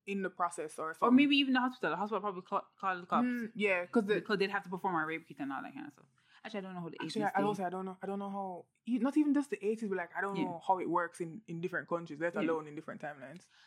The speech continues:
Speaker 2: So Rose says, so they, no, the cops come and they're talking to her. They don't show the full conversation, but then her cop gets visibly upset. He starts punching
Speaker 1: I
Speaker 2: things and
Speaker 1: mean,
Speaker 2: whatever.
Speaker 1: and himself.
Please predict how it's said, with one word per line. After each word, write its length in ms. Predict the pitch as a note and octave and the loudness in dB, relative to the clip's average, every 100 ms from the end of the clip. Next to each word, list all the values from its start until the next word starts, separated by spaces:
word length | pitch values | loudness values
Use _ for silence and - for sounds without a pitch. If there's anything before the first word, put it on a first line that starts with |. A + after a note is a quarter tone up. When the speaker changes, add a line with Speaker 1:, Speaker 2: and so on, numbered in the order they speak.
| _ | _
Speaker 2:
So 560 | - G#3+ F#3 F3 D3+ - _ _ - | -4 0 2 2 -2 -6 _ _ -4
Rose 320 | F#3 B3 B3+ | 2 4 4
says, 340 | G#3 F3+ F3 E3 _ _ | 0 0 -4 -12 _ _
so 220 | G#3 F3+ | -2 -2
they, 340 | C3+ F#3+ F3+ - | -2 -2 -2 -2
no, 240 | G3 D3 C#3 | 0 0 0
the 80 | D3+ | 0
cops 340 | C4 C#4 - - | 2 2 0 0
come 320 | E3 D#3+ F#3+ - | 0 0 -8 -10
and 100 | D#3 | -8
they're 80 | D#3 | -4
talking 380 | A3+ A#3 A#3+ A3 | -2 -2 -2 -4
to 100 | F#3 | -4
her. 120 | D#3 | -2
They 80 | D3+ | -2
don't 180 | F#3 G#3 | -2 -2
show 120 | A#3+ | -4
the 80 | G#3 | -4
full 160 | G#3 | -6
conversation, 640 | G3+ F#3 F3 D#3+ C#3+ C3 D#3 _ _ _ _ | -2 -2 -4 -6 -6 -10 -10 _ _ _ _
but 280 | E3 D3+ - | -4 -4 -2
then 400 | D#3 D#3 D3 C3 - _ _ - | -2 -2 -4 -6 -10 _ _ -8
her 160 | G#3 G#3 | -4 -2
cop 260 | G3 D3+ | 0 -2
gets 220 | D3+ C#3+ D#3 | -2 -10 -8
visibly 400 | E3 E3 D3+ C#3 | -6 -4 -2 -4
upset. 300 | C3+ C3+ - | -6 -10 -14
He 80 | _ | _
starts 240 | C#3+ C#3 | -12 -10
punching 320 | - B3 B3+ A#3 | -2 4 6 6
Speaker 1:
I 20 | |
Speaker 2:
things 160 | A3 | 4
and 0 | |
Speaker 1:
mean, 80 | G#3 | 0
Speaker 2:
whatever. 420 | F#3 F3+ D#3+ D3 E3+ | 0 -2 -2 -4 -2
Speaker 1:
and 180 | G#3 A3 | 0 2
himself. 440 | A#3+ A#3 A3 G3 | 2 2 0 -4